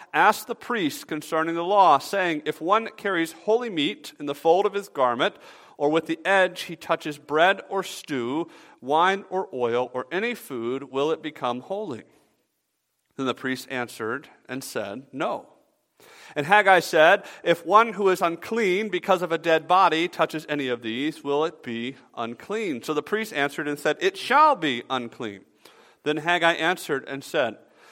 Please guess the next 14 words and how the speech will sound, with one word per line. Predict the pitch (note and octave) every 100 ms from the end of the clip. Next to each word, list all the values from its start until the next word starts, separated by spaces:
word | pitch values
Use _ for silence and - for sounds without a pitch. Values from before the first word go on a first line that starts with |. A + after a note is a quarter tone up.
| _
'So | - - G3+ G#3+ G#3+
is | F3+ F3
this | F3+ E3
people, | - G3+ F3+ - A#2+ - - -
and | D#3+ D#3+
so | - G3 G#3 A3
is | E3+ F3
this | E3+
nation | F3 E3+ E3+ D#3 C#3+
before | - D3+ C#3+
me, | B2+ A2
says | - - B2+ -
the | B2
Lord, | A2+ G2+ G2